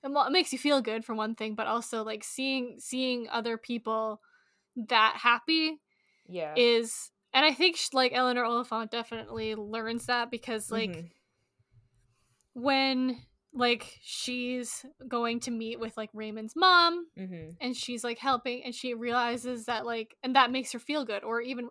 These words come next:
Speaker 1: any of the stuff, like, with Sammy. Like, that, that, all of that is kind of what triggers her to realize, like, that's what life is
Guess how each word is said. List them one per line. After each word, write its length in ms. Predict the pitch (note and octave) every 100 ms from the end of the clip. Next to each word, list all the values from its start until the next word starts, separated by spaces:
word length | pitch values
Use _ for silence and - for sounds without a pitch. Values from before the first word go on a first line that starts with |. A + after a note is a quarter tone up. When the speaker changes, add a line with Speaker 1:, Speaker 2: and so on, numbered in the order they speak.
| -
Speaker 1:
any 160 | B3+
of 80 | C4
the 60 | A#3+
stuff, 300 | - A#3+ A#3+
like, 200 | A3+ G#3+
with 100 | A3
Sammy. 640 | - C4 B3 G#3 G#3 C4 _ _ _ _ _ _ _ _ _ _ _ _ _ _ _ _ _ _ -
Like, 280 | A#3+ A#3 A3
that, 320 | C4 C4 B3
that, 140 | B3+
all 220 | A#3+ C4+ C#4
of 120 | A3+
that 320 | A3+ B3 B3
is 180 | B3 A#3+
kind 260 | - B3 B3
of 80 | A3
what 140 | A3+
triggers 680 | - B3+ A#3 A3+ A3 - - _ _ _ _ _ _ _ -
her 440 | - A#3+ G#3+ G#3 -
to 120 | G#3+
realize, 540 | A3+ A3 A3 A3 G#3+
like, 280 | A3 G3+ G3+ _ G#3+
that's 400 | A#3 A3+ G#3+ A3
what 340 | A3 G#3 - _ _ _ _ _ _ _ _ _ _ _
life 360 | A#3 G#3 G#3 -
is 240 | G#3+ -